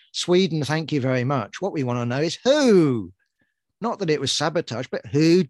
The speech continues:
did it? Now, I have to say that as a member of, uh, nato, I'm not, well, a c-, is it a, no, it is a member of, uh, nato. Is it a candidate member? I can't remember. Anyway, it's pro-nato.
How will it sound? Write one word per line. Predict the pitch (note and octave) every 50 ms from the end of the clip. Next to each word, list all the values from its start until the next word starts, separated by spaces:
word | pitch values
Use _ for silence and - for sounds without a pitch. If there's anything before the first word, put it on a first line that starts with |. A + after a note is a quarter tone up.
| _ -
did | C4+ C#4 B3+
it? | G#3 B2 F#2 - _ _ _ _ _ _
Now, | D#3 D#3+ E3+
I | G3 G3+ F3 D3+ - _ _ _ _ -
have | - - G#3+ G3 E3 - -
to | - D#3+
say | - - F3 D#3+ D3+ B2+ G#2+ F#2+ F#2
that | B2 C3+ -
as | D3 C#3 B2
a | C#3 B2
member | C3 D#3+ F3+ F#3+ F#3+ E3+ E3 C#3+ C3+ C3+ B2+
of, | B2+ A#2 A#2+ B2+
uh, | C3+ B2+ A#2+ A#2 _ _ _ _ _ _ _ _ _ _
nato, | B2+ C3 C3+ C#3+ D3+ D3+ D3+ - - B2+ A2 G2+ G2+ A#2+ C#3 D3+ _ _ _ _ _ _ _ _ _ - _ _ _ _
I'm | - B2+ D3 E3 E3 D#3 C#3+
not, | C#3+ D3 D#3 _ - - - _ - C4 _ _
well, | _ C3 G#2+ G#2 A2 _ _ _ _ _ _ _ _ _ _ _ _
a | C3+ - -
c-, | - - _ _ _ -
is | C3+
it | A3 - C#3+ -
a, | _ - -
no, | D#3+ C#3+
it | A2 A2 F3
is | F3+ C3+
a | C#3+
member | B2+ B2+ A2+ A2 A2 A2 G2+
of, | A2 A2 - -
uh, | A#2+ A#2 A#2+ - -
nato. | F#3 C3+ A#2+ A#2 G#2 - - A2+ G#2+
Is | A2+ C#3
it | - -
a | -
candidate | - - - - D3+ C#3 C3+ A#2 G2+ G2+ G2 - -
member? | A#2+ A2+ G#2 G#2 F#2+ F#2+ F2+
I | G2+
can't | - - C3+ A#2+ G#2+
remember. | - A2+ A2+ A2 A2 G2+ F#2+ -
Anyway, | E3 E3 C#3+ A2 G#2 G#2
it's | A2+ - E3 D3+ - -
pro-nato. | - - E3+ D3+ D3+ D3 C#3 C#3 B2+ B2 B2 B2 B2+ B2 - B2 A2+ A2 G#2+ G2 F#2